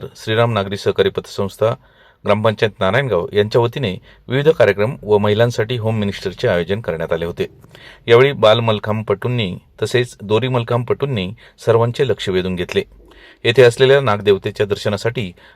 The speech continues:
आबालवृद्ध व महिलांनी मोठी गर्दी केली होती. महिला तसेच लहान मुलांसाठी झोके बांधण्यात आले होते. विविध खाद्यपदार्थांचे स्टॉल यावेळी लावण्यात आले. उपसरपंच बाबू पाटे यांची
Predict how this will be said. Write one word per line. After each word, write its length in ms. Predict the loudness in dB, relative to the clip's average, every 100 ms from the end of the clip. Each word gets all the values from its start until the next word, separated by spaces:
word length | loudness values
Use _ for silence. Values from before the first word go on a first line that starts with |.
| 0
आबालवृद्ध 560 | 4 6 4 0 0
व 160 | 0 2
महिलांनी 420 | 0 -2 -2 -4
मोठी 280 | -4 -6 -4
गर्दी 240 | -4 -4
केली 200 | -8 -10
होती. 260 | -10 -12 -16 _ _ -20 -20 _
महिला 280 | -2 2 4 2
तसेच 280 | 2 -4 -4
लहान 220 | -2 -2
मुलांसाठी 640 | 0 0 0 -2 -6 -8 -12 -18 -20 -12 -2
झोके 320 | 0 2 2
बांधण्यात 400 | 2 0 -2 -4
आले 160 | -4
होते. 280 | -6 -6 -8 -8 _ _ _ _ _
विविध 200 | 0 4 4
खाद्यपदार्थांचे 840 | 4 2 2 2 2 0 -6 -8
स्टॉल 440 | -4 4 6 6 0 -14 _ _ _ _ _ _ _ _
यावेळी 360 | 0 2 2 2
लावण्यात 320 | 2 0 -4
आले. 160 | -4 -6 _ _ _ _ -20 _
उपसरपंच 520 | 0 4 4 4 2
बाबू 280 | 4 4 4
पाटे 260 | 2 0 -2
यांची 400 | -4 -6 -10